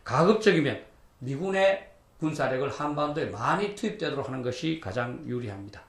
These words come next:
또한 그렇게 되도록 노력해야 합니다. 이러한 차원에서 미군 대장에게 한미연합사령관을 담당시키는 것은 미군에게 또는 미국에게 한반도 방어에 대한 책임의식을 갖게 하고 더욱 많은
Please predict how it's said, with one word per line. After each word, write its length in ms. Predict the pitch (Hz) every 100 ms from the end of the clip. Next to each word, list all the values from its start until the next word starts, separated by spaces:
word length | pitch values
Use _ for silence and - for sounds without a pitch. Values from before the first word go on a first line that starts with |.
| - -
또한 280 | 180 180 160
그렇게 280 | 196 -
되도록 480 | 131 127 165 180 -
노력해야 680 | 139 170 - - - 120 117
합니다. 280 | 95 113 - - _ - - - -
이러한 280 | 190 214
차원에서 680 | - 156 151 127 127 110 - - - -
미군 320 | 117 123 147
대장에게 840 | 139 127 139 127 110 113 110 143 - - -
한미연합사령관을 1300 | 139 147 139 120 127 - 131 131 135 139 151 151 - - -
담당시키는 720 | - 117 135 143 - 180 160
것은 340 | 117 - 135 95 - - _ -
미군에게 640 | 131 185 180 127 101 - - -
또는 220 | 185 185
미국에게 640 | 185 185 147 110 107 107 - - -
한반도 460 | 135 135 135 -
방어에 260 | 107 117 113
대한 200 | 113 110
책임의식을 680 | - 185 196 196 180 113 90 - - - -
갖게 300 | 131 131 120
하고 300 | 101 98 98
더욱 280 | - 180 202
많은 480 | 147 135 131 101